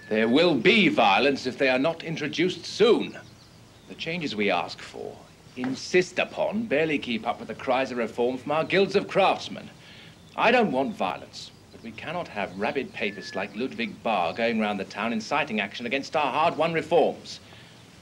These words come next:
Even our town physician, Doctor Vonnecker, whom you know well, and whose salary we pay for out of our own pockets, rams his papism down our throats.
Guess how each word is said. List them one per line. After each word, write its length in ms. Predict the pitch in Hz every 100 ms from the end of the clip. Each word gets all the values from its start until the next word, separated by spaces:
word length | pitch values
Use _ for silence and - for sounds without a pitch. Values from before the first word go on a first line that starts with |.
| - - - -
Even 140 | 165 156
our 140 | 127
town 280 | 127 127 135
physician, 500 | 131 - - - 85
Doctor 300 | 127 - 113
Vonnecker, 460 | 101 107 98 95
whom 220 | 104 120 127
you 180 | 180
know 180 | 147 98
well, 400 | 85 85 71 98 - - -
and 320 | - 226 214 -
whose 260 | 110 98
salary 440 | - 123 101 87 85
we 140 | 92
pay 260 | 95 110 101
for 180 | 101
out 160 | 98 98
of 80 | 98
our 180 | 95 90
own 160 | 85
pockets, 440 | - 131 - 196 -
rams 300 | 165 190 175
his 120 | 170
papism 500 | - 202 208 202 208
down 220 | 202 220
our 160 | 226 220
throats. 520 | - 269 - -